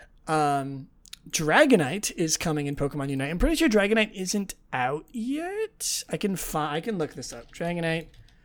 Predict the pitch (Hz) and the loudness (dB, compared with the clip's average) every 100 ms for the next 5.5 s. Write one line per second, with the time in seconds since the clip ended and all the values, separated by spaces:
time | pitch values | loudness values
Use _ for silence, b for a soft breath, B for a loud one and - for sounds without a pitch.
0 | b b b b b - 160 151 143 143 | b b b b b -12 -6 -2 0 2
1 | 151 156 151 - 294 349 339 - - 226 | 0 0 -4 -2 -2 0 -2 0 4 4
2 | 196 175 170 - 156 135 - - _ _ | 6 4 2 0 0 0 -4 -18 _ _
3 | _ - _ _ _ _ _ - _ _ | _ -20 _ _ _ _ _ -20 _ _
4 | _ _ - 185 170 151 185 170 190 170 | _ _ -12 -6 -4 -4 -4 -4 -2 -4
5 | - 294 330 - | -6 -10 -8 -10